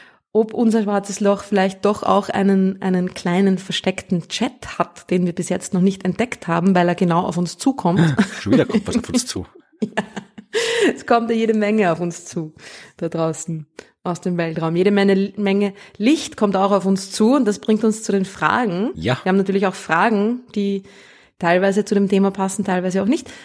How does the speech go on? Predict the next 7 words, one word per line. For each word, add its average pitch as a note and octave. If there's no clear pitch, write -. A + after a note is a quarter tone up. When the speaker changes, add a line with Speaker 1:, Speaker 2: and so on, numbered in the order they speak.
Speaker 1:
Und G#3
zwar -
zwei G3+
Fragen F#3+
zum F3+
Licht. -
Speaker 2:
Mhm. G2